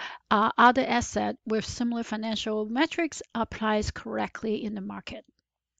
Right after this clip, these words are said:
A drawback of relative valuation is that if the entire market is not in equilibrium or is not efficient, um, relative valuation will not be able to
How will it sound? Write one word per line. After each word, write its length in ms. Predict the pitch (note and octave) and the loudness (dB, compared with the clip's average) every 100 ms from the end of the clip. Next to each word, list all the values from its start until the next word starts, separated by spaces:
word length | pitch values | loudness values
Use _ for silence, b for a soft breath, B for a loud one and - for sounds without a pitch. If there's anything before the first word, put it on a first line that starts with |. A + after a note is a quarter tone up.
| _ - B B B B B B B B B B B _ _ | _ -20 B B B B B B B B B B B _ _
A 100 | A3+ | 2
drawback 680 | G3+ A#3+ C4 D#4+ C#4+ B3+ C4 B3 | 4 8 8 8 8 6 4 2
of 420 | A#3+ A#3 A#3 A3+ - - _ _ | 4 6 6 2 -12 -18 _ _
relative 380 | C4 B3+ B3+ C4+ | 6 6 4 0
valuation 680 | A3+ A3+ A3+ B3 - C4 A#3+ | 2 2 6 4 4 2 2
is 140 | G#3+ | 0
that 400 | - G#3 A3 A3 - | 2 2 4 2 2
if 240 | A#3 A#3 - | 4 4 4
the 140 | A#3 | 0
entire 580 | A3+ A3 - C4 D4+ E4 | 0 -2 -2 2 4 6
market 560 | D4 C4 - - - - _ _ _ | 4 2 0 -6 -6 -10 _ _ _
is 500 | A#3 A3+ A3 A3 - _ - | 4 8 8 6 2 _ -6
not 600 | A3 G#3+ A3+ B3 D4+ E4+ _ _ _ | -2 2 4 8 8 6 _ _ _
in 140 | A3 A3 | 2 4
equilibrium 880 | G#3 - G#3+ G#3+ G#3 G3+ G3+ G#3 | 2 2 4 6 6 6 4 2
or 120 | G#3+ | 0
is 200 | G#3 G3 | 0 0
not 220 | G#3+ G#3+ A3 | 0 0 2
efficient, 680 | G3+ - D4 - A3 A3 G#3+ B B | -2 0 -2 -2 -4 -4 -8 B B
um, 500 | C4+ G#3+ G#3+ G3+ G#3 - _ - G4+ _ F#4 _ _ _ - A3 _ _ _ _ _ - | 0 0 0 -2 -4 -8 _ -20 -20 _ -20 _ _ _ -8 -8 _ _ _ _ _ 6
relative 420 | C4 C#4 D4 C4+ | 6 6 2 2
valuation 680 | A#3 A3+ A3 A3 - A3+ | 4 4 4 4 2 -2
will 120 | A3 G#3 | -2 -2
not 360 | G#3 G#3+ G#3+ | 0 0 0
be 120 | G#3+ | 0
able 320 | A3+ G#3+ G#3+ G#3 | 0 0 -2 -4
to 420 | - A#3+ A3 | -4 -2 -2